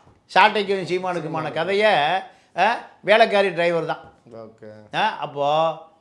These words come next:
Speaker 1: இரண்டு பேருக்குள்ள பல ரகசியங்கள் ஒளிந்து கிடக்கு. இதை தெரிந்து கொண்ட பல பேர் நீங்க இப்போ சீமானை விட்டு பல பேர் வெளியேறிட்டான்.
Speaker 2: ம்.
Speaker 1: வெளியேறி எல்லாம் வேல்முருகன்கிட்ட போயிட்டான்.
Speaker 2: ஆமா.
Speaker 1: திமுக, திமுகவும்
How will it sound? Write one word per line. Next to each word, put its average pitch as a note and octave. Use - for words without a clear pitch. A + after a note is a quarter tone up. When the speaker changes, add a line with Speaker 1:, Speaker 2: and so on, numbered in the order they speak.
Speaker 1:
இரண்டு F#3+
பேருக்குள்ள F3+
பல D3+
ரகசியங்கள் D3+
ஒளிந்து C#3
கிடக்கு. A2+
இதை D3+
தெரிந்து G3+
கொண்ட E3
பல E3
பேர் G#3
நீங்க C#3
இப்போ C#3
சீமானை F3
விட்டு D#3
பல C#3
பேர் D3+
வெளியேறிட்டான். A#2+
Speaker 2:
ம். A#2
Speaker 1:
வெளியேறி E3+
எல்லாம் F3
வேல்முருகன்கிட்ட D#3
போயிட்டான். A2+
Speaker 2:
ஆமா. -
Speaker 1:
திமுக, G3
திமுகவும் F3